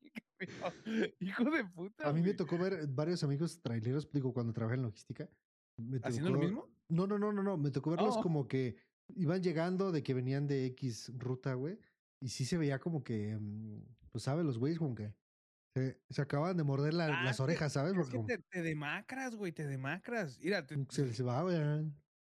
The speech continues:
Speaker 2: Se les
Speaker 1: te
Speaker 2: va.
Speaker 1: lo, sí, güey, sí, sí, sí, te lo
Speaker 2: Parecen como
Speaker 1: digo
Speaker 2: pinche
Speaker 1: por
Speaker 2: actriz de,
Speaker 1: experiencia.
Speaker 2: ¿no has visto esas, esas actrices, no sé, Lucía Méndez y esas madres de así, ya actrices grandes, güey?
Speaker 1: No, la,
Speaker 2: Viejitas,
Speaker 1: la,
Speaker 2: que se
Speaker 1: la
Speaker 2: meten
Speaker 1: Wonder
Speaker 2: tanta
Speaker 1: Jackson,
Speaker 2: madre,
Speaker 1: ¿cómo se
Speaker 2: güey,
Speaker 1: llama?
Speaker 2: que se meten tanta
Speaker 1: Sí.
Speaker 2: madre que ya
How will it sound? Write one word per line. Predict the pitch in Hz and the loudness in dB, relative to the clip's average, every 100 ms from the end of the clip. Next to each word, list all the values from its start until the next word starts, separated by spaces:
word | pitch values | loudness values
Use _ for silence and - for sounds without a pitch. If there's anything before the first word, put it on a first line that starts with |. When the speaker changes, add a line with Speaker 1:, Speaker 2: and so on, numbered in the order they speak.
| _ _ - | _ _ -2
Speaker 2:
Se | 131 | 2
les | 170 | 4
Speaker 1:
te | |
Speaker 2:
va. | 180 170 | 4 2
Speaker 1:
lo, | |
sí, | 147 - 175 214 | 0 0 0 2
güey, | 269 220 170 | 2 0 0
sí, | - 185 | -4 -6
sí, | 220 | -6
sí, | 196 233 247 | -6 -8 -8
te | 170 | -2
lo | 156 | 2
Speaker 2:
Parecen | 156 208 | 2 2
como | - 160 | 2 2
Speaker 1:
digo | 156 | 4
Speaker 2:
pinche | 190 160 208 185 | 2 4 2 2
Speaker 1:
por | 156 | 0
Speaker 2:
actriz | 151 160 156 175 | 0 2 2 2
de, | 175 185 | 2 4
Speaker 1:
experiencia. | 170 139 139 226 330 - | 4 4 2 -2 -8 -4
Speaker 2:
¿no | 147 | 0
has | 160 | 2
visto | 202 214 | 2 2
esas, | 202 208 | 2 0
esas | 175 196 | 2 2
actrices, | 147 - 143 147 151 | -2 0 -2 0 0
no | 143 | 0
sé, | - 143 143 123 104 95 | 0 0 0 0 -2 -6
Lucía | 95 98 - 117 | -8 -10 -6 -6
Méndez | 101 95 107 101 95 | -6 -10 -10 -10 -8
y | 110 | -8
esas | 104 | -8
madres | 101 110 113 | -6 -6 -6
de | 95 90 | -6 -8
así, | 90 101 104 | -8 -8 -8
ya | 104 | -8
actrices | 104 - 117 117 | -10 -10 -10 -6
grandes, | 110 104 113 110 | -4 -4 -6 -6
güey? | 98 101 _ _ | -8 -12 _ _
Speaker 1:
No, | 143 | -4
la, | 135 147 | 2 4
Speaker 2:
Viejitas, | 165 170 156 143 | 4 2 0 -2
Speaker 1:
la, | 151 147 147 - _ | -4 -4 -6 -12 _
Speaker 2:
que | - 170 | -2 0
se | 175 | 0
Speaker 1:
la | 156 151 | 2 2
Speaker 2:
meten | 185 | 2
Speaker 1:
Wonder | - 202 | 2 2
Speaker 2:
tanta | 151 170 | 2 2
Speaker 1:
Jackson, | 165 151 | 2 2
Speaker 2:
madre, | 175 202 226 | 0 0 2
Speaker 1:
¿cómo | 240 | 2
se | |
Speaker 2:
güey, | 240 | 0
Speaker 1:
llama? | 269 262 | -4 -10
Speaker 2:
que | - 151 | -4 0
se | 160 | 2
meten | 175 190 | 2 2
tanta | 196 226 208 | 2 2 2
Speaker 1:
Sí. | |
Speaker 2:
madre | 190 214 208 | 2 0 -2
que | 165 | 0
ya | 160 165 | 0 0